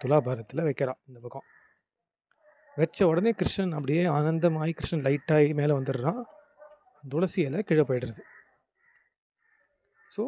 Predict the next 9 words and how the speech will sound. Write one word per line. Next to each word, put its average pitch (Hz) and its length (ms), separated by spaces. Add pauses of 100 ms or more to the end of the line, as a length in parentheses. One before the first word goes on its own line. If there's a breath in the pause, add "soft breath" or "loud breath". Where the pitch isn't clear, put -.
ஒரே 160 420
ஒரு 190 200
துளசியை 151 480
நாரதர்கிட்ட 135 500
கொடுத்துட்டு 190 400 (1160)
ருக்மிணி 160 360
கிருஷ்ணனை 165 400
மீட்டுடுறா. 135 380 (1800)
So, - 140